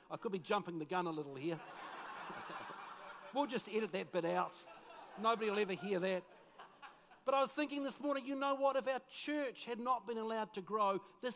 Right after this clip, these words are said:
never would have happened. And so we get these roundabout blessings that we never would have thought of before. My wife's cross with me now, I can tell. I'm gonna be in trouble. The first person out of the church at the end of the service is gonna be me.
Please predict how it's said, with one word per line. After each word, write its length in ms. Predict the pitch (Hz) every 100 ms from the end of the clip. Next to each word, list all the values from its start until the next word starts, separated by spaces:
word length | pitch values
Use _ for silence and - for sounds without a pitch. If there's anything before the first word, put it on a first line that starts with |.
| -
never 560 | 233 247 262 294 269
would 200 | 262 269
have 100 | 262
happened. 220 | - 254 240 - - - - - _ _ _ _ _ _ _ _ _ _ _ _ -
And 120 | 247
so 160 | 262
we 120 | 254 233
get 280 | 269 294
these 200 | 269 220
roundabout 840 | 180 202 247 277 294 240 247 202 175
blessings 440 | 269 269 240 214
that 120 | 240
we 100 | 269
never 480 | 277 294 330 339 359
would 180 | 311 294
have 100 | - -
thought 280 | 311 311 247
of 200 | 196 170
before. 440 | 160 - 139 - - _ _ _ _ _ _
My 80 | 120
wife's 280 | 120 117 -
cross 200 | - 123 -
with 140 | 110
me 100 | 110
now, 240 | 107 107 101
I 40 | 98
can 80 | 95
tell. 260 | 95 107 90 - - - - -
I'm 160 | 190 226
gonna 80 |
be 160 | 185 170
in 100 | 151 -
trouble. 340 | - 202 160 - -
The 100 | 190
first 360 | - 254 269 -
person 300 | 277 233 226
out 140 | 226
of 80 | 208
the 60 | 190
church 420 | - 226 180 190
at 80 | 170
the 120 | 202
end 120 | 220
of 80 | 208
the 60 |
service 220 | - 185 165
is 120 | 160
gonna 120 | 175
be 120 | 170
me. 380 | 170 190 139